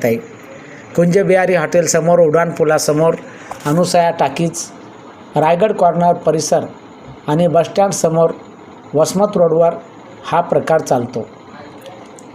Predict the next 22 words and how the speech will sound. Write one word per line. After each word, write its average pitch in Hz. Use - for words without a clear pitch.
लोकांच्या 202
गाड्या 196
थांबवूनच 196
त्यांचे 185
हप्ते 190
काही 175
बाकी 160
जर 190
असले 170
तर 170
जागेवर 202
त्यांना 190
पैशाची 180
मागणी 160
करतात. 139
एवढ्या 196
गाडीचे 196
नंबर, 185
जर 196
नंबर 180
प्लेट 185
नसली 175